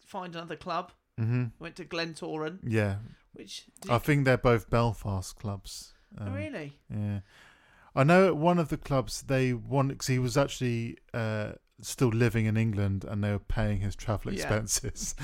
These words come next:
Speaker 2: <laughs>
Speaker 1: Yeah, you've said fifteen hundred pounds a month.
Speaker 2: <laughs> Yeah,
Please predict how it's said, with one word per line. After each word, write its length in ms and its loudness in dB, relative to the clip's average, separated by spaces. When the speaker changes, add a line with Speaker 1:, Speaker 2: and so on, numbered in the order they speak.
Speaker 2:
<laughs> 160 -2
Speaker 1:
Yeah, 400 -2
you've 320 -8
said 380 -6
fifteen 840 -12
hundred 480 -10
pounds 380 -8
a 80 -2
month. 500 -6
Speaker 2:
<laughs> 160 0
Yeah, 220 0